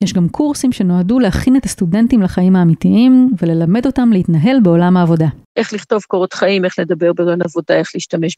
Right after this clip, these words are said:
Speaker 2: במדיה חברתית כדי לקדם את עצמי.
Speaker 1: חלק מהתוכנית הוא שהסטודנטים נדרשים להחזיר עשרים וחמישה אחוזים מהסכום שקיבלו,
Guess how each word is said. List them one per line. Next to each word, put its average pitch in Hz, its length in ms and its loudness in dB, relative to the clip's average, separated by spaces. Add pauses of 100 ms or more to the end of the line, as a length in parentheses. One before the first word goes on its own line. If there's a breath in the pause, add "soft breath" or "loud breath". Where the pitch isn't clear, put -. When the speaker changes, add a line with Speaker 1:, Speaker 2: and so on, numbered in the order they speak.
Speaker 2:
במדיה 165 720 0
חברתית 175 640 -2
כדי 170 200 -2
לקדם 165 380 -2
את 180 100 -6
עצמי. 170 300 -6 (300)
Speaker 1:
חלק 247 280 -2
מהתוכנית 220 460 0
הוא 180 180 -2
שהסטודנטים 208 760 -2
נדרשים 190 420 0
להחזיר 220 400 0
עשרים 285 380 -2
וחמישה 208 440 -2
אחוזים 214 400 0
מהסכום 196 320 0
שקיבלו, 160 540 0